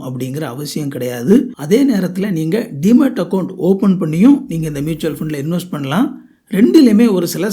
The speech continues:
சாதக பாதகங்கள் இருக்குது. ரொம்ப சுருக்கமா ஒண்ணு ரெண்டு மட்டும் சொல்லிடுறேன். நீங்க ஒரே ஒரு மியூச்சுவல் ஃபண்ட் மட்டும்தான் உங்களுடைய வாழ்க்கை முழுக்க இன்வெஸ்ட் பண்ண போறீங்க அப்படின்னா, நீங்க வந்து டைரக்டா அந்த ஏ எம் சி, அந்த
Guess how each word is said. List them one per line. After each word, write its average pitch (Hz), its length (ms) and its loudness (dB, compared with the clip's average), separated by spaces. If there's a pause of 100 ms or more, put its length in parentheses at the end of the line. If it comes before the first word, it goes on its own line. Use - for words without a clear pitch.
சாதக 175 420 -2
பாதகங்கள் 151 460 -8
இருக்குது. 143 420 -2
ரொம்ப 269 460 -2
சுருக்கமா 240 760 4
ஒண்ணு 180 180 6
ரெண்டு 156 200 0
மட்டும் 135 200 -2
சொல்லிடுறேன். 117 420 -6
நீங்க 220 400 4
ஒரே 196 300 4
ஒரு 302 220 4
மியூச்சுவல் 208 340 2
ஃபண்ட் 185 200 2
மட்டும்தான் 202 400 2
உங்களுடைய 175 340 0
வாழ்க்கை 175 320 -2
முழுக்க 190 260 2
இன்வெஸ்ட் 170 300 -4
பண்ண 170 160 -2
போறீங்க 151 440 -6
அப்படின்னா, 131 280 -6
நீங்க 156 240 -6
வந்து 143 220 -6
டைரக்டா 185 600 -6
அந்த 156 280 -6
ஏ 147 180 -6
எம் 165 140 -4
சி, - 160 -10
அந்த 135 220 -8